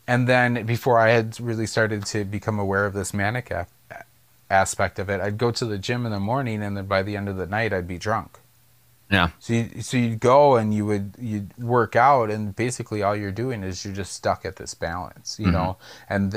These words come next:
Speaker 1: and so, like, manic can also be, like, the way that you treat yourselves and things. And,
Speaker 2: Yeah.
Speaker 1: and it would also be, you know, like, simpler stuff. And so to this day, you still have these moments of,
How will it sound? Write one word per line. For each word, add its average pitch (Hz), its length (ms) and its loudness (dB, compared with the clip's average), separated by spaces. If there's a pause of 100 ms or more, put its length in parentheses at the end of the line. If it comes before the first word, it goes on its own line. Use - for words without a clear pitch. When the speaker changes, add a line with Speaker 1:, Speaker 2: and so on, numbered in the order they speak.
Speaker 1:
and 117 160 0
so, 110 160 4
like, 98 300 2 (260)
manic 113 460 2
can 101 200 -4
also 107 320 0
be, 98 240 -4
like, 95 160 -2
the 95 100 -6
way 92 200 -2
that 92 200 -8
you 95 80 -8
treat - 380 -8
yourselves - 480 -8
and 82 180 -12
things. - 460 -18
And, 98 260 -4
Speaker 2:
Yeah. 78 120 2
Speaker 1:
and 95 280 -2 (380)
it 131 80 0
would 131 140 6
also 139 320 6
be, 117 260 0
you 113 80 -2
know, 107 240 0
like, 104 220 -2
simpler 120 480 -4
stuff. - 320 -6
And 110 180 -6
so 151 160 0
to 131 180 -2
this 151 280 -2
day, 135 320 -2
you 107 180 -4
still 135 340 -2
have 104 720 2
these 101 320 -4
moments 98 640 -2
of, 87 400 0